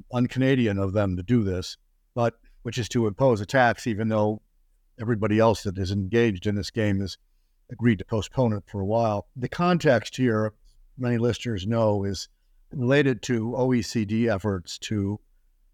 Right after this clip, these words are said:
the Organization for Economic Cooperation and Development efforts to develop a, a regime, if you will,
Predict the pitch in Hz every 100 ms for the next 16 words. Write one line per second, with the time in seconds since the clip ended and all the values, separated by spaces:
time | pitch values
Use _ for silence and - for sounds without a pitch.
0 | - 131 123 110 110 107 104 90 117 104
1 | 110 104 107 - 113 104 110 95 95 92
2 | 92 107 104 101 98 90 95 90 - 101
3 | 95 107 120 117 104 _ _ _ _ _
4 | _ _ _ - 113 107 120 - 110 107
5 | 107 - _ 104 107 107 139 131 101 110
6 | 98 113 101 104 98 95